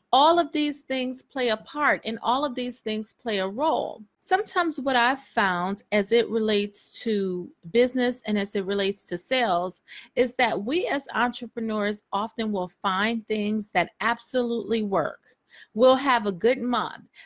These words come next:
That month may be a month where we did, you know, thousands of dollars in sales. And what we tend to do is we tend to stop.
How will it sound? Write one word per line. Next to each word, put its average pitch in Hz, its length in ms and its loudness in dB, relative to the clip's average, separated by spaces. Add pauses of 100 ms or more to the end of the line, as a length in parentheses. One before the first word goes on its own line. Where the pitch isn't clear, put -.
That 226 180 2
month 247 260 0
may 240 180 -2
be 240 220 -2
a 233 40 2
month 226 340 -2
where 208 180 0
we 233 180 -4
did, 202 500 0
you 240 120 0
know, 190 160 0 (100)
thousands 240 540 2
of 214 120 -4
dollars 220 440 0
in 214 100 -2
sales. - 600 -4 (440)
And 233 420 4 (380)
what 226 360 2
we 247 180 -4
tend 285 360 -6
to 247 100 -8
do 302 420 -4
is 170 540 0
we 247 200 -4
tend 247 320 -4
to 233 100 -4
stop. - 720 -2